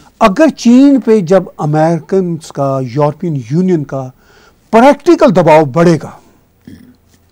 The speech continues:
और जब ये तजारत बंद हो जाएगी वक्त के साथ साथ, जब उनकी डिपेंडेंसी है ना, अभी तो वो करेंगे कुछ अर्सा, लेकिन ये बात अब तय है कि वेस्टर्न वर्ल्ड ने तय कर लिया, इंडिया ने भी तय कर लिया कि हमें अपनी डिपेंडेंसी चाइना से ख़त्म करनी है।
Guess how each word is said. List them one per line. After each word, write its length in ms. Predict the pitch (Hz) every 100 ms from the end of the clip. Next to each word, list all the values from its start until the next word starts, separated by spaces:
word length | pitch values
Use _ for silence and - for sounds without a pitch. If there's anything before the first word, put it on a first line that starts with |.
| _ _ _ _ _ -
और 180 | 247 233
जब 260 | 151 269 247
ये 220 | 214 262
तजारत 580 | - 196 165 185 240 240
बंद 320 | 165 180 165
हो 180 | 151 139
जाएगी 380 | 143 135 135
वक्त 220 | 151 160 -
के 80 |
साथ 240 | 147 151 139
साथ, 200 | - 135
जब 300 | 151 147 - -
उनकी 340 | 247 269 277
डिपेंडेंसी 580 | 175 185 185 202 247 339
है 60 |
ना, 80 | 202
अभी 120 | 190
तो 80 | 208
वो 60 | 196
करेंगे 300 | 165 156 123
कुछ 220 | - -
अर्सा, 240 | 208 - _ _ _ _ _ _ _ _ -
लेकिन 240 | 202 254
ये 180 | 247 339
बात 220 | 320 247
अब 120 | 208 -
तय 220 | 185 185
है 80 | 185
कि 120 | 185 - 254
वेस्टर्न 340 | 156 165 - 160
वर्ल्ड 280 | 160 156
ने 60 | 151
तय 240 | 143 151
कर 160 | 151 135
लिया, 300 | 131 143 185
इंडिया 300 | 202 147 196
ने 80 | 190
भी 100 | 156
तय 180 | 156 143
कर 140 | 147
लिया 100 | 156
कि 100 | 170
हमें 180 | 151 170
अपनी 220 | 165 170
डिपेंडेंसी 540 | 156 156 147 147 143
चाइना 300 | 175 147 147
से 100 | 151
ख़त्म 200 | 147 143
करनी 280 | 123 - -
है। 140 | -